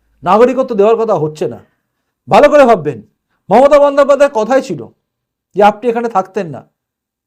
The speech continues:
অনুপ্রবেশকারী, তাই কি? বারবার বলছি এই আইনটা হচ্ছে ভারতবর্ষের বুকে যারা শরণার্থী তাদের জন্য। আমি বারবার আপনাদের বলতাম, আজ মমতা বন্দ্যোপাধ্যায় যেটা বলছেন এটা যে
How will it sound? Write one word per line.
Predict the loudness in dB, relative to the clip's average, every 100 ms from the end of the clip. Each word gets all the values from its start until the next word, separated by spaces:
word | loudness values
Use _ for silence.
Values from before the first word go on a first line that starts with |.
| _ _ _ _ _
অনুপ্রবেশকারী, | -8 -8 -2 -2 -2 -8 -12 -14 -18 _ -4
তাই | -4
কি? | -4 -10 -14 _ _ _ _ _ 2
বারবার | 4 6 6 4
বলছি | 2 0 0
এই | 0
আইনটা | 0 0 2
হচ্ছে | 2 2 -2 -2 -6 _ _ _ _ -6
ভারতবর্ষের | 0 2 2 0 -2 -2
বুকে | -4 -2
যারা | -2 -2
শরণার্থী | -2 0 0 -2 -6
তাদের | -6 0 4 4
জন্য। | 0 -8 -10 _ _ _ _ _
আমি | -10 -6
বারবার | 0 2 2 0
আপনাদের | -2 -6 -8
বলতাম, | -10 -12 -20 _ _ -4
আজ | -2
মমতা | 2 2 4 2
বন্দ্যোপাধ্যায় | 2 2 0 0
যেটা | -2 -2
বলছেন | -2 -2 -4
এটা |
যে | -4